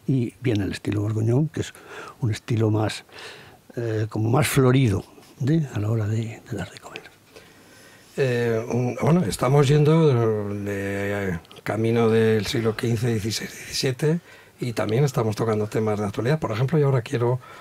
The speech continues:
Speaker 2: eh, situarnos en el siglo veintiuno, eh, aunque sea momentáneamente.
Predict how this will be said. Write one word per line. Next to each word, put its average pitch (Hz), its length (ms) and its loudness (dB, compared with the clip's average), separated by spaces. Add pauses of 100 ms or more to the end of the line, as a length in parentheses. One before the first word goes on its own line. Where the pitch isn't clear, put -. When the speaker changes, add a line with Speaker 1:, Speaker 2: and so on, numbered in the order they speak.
(280)
Speaker 2:
eh, 110 500 -2
situarnos 131 500 2
en 107 260 2
el 104 220 -4
siglo 107 280 -2
veintiuno, 107 440 2 (640)
eh, 113 160 0
aunque 110 220 0
sea 160 260 0 (240)
momentáneamente. 113 840 0